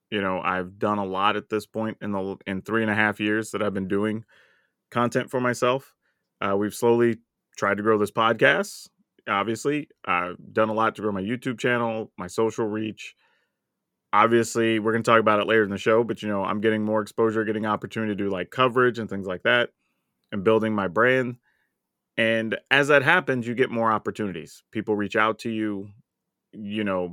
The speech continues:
bigger sponsors, bigger partners. And unfortunately,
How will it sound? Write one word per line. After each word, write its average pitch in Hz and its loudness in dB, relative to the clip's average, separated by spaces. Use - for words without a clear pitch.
bigger 101 4
sponsors, 117 -2
bigger 92 -4
partners. 107 0
And 110 2
unfortunately, 127 2